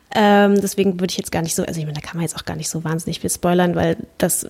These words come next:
Wichtige, ähm, ist eigentlich schon, passiert in der ersten Folge und, ähm, zieht sich dann, also steht auch in jeder Beschreibung drin. Also es geht halt,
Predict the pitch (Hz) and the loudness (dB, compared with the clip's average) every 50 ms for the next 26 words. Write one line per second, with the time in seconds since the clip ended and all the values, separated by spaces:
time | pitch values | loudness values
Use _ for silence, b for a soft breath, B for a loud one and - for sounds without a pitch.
0 | - - - 175 180 190 180 - - 185 180 185 180 175 175 170 - - 170 170 | -10 -10 -6 -2 0 0 0 2 0 2 4 4 4 4 4 2 2 2 2 2
1 | 170 170 175 170 - - - - - - 180 - 175 165 - - 175 170 170 170 | 2 2 0 -2 -4 -4 -4 -2 0 0 0 0 0 -2 0 0 0 0 0 0
2 | 170 - - _ - - _ _ - - - - - - 185 - 196 180 180 180 | -2 -4 -10 _ -20 -20 _ _ -20 -20 -16 -8 -6 -4 -2 0 0 2 2 2
3 | 175 - - - 175 - - 180 175 160 - - - 180 180 185 185 185 - - | 2 2 0 0 -2 -2 -2 -2 -2 -4 -4 -2 0 2 4 4 4 4 2 2
4 | 175 180 175 170 180 185 - - - - 170 170 170 165 165 165 165 165 160 170 | 0 0 0 0 -2 -4 -6 -8 -6 -4 -2 -2 0 0 0 0 0 -2 -2 -4
5 | - _ B B B B B B B B B B B B - - - 202 - - | -8 _ B B B B B B B B B B B B -4 0 0 0 0 0
6 | - - - 185 180 165 170 170 - - - - 180 - - - 175 - 170 - | -4 -2 0 0 0 0 0 -2 -4 -6 -6 -6 -4 -4 -2 -2 -2 -2 -2 0
7 | 175 170 170 175 170 170 - - - 185 196 208 196 196 202 202 196 - 185 185 | 0 0 2 2 2 2 2 2 4 4 4 4 6 6 6 6 6 4 4 4
8 | 185 - - - - - - - 208 208 202 - - 190 196 190 - | 4 2 2 0 -2 -4 0 2 2 2 2 0 -2 -2 -2 -2 -2